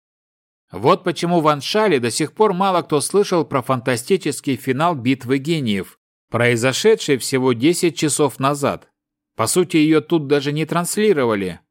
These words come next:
так как из-за отмены набора в секту лучших бойцов никто и не ждал.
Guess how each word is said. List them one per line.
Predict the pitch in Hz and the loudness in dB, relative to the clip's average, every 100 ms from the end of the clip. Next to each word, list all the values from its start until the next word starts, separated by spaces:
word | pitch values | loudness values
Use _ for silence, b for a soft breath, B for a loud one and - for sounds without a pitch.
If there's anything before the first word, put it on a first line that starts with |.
| _ | _
так | 131 123 | -4 -2
как | 139 - | -4 -4
из-за | 147 117 127 | -4 0 2
отмены | 127 151 165 147 | 0 -2 -2 0
набора | 123 123 113 127 113 | 0 0 0 0 0
в | |
секту | - 143 131 127 | -2 -4 -4 -2
лучших | 113 117 - 98 | 0 0 -2 -4
бойцов | 98 113 - 196 - | -2 -2 0 -2 -2
никто | 156 165 262 | -6 -4 -2
и | 208 | 0
не | 160 | -2
ждал. | 143 113 107 87 - | -4 -2 -2 -4 -10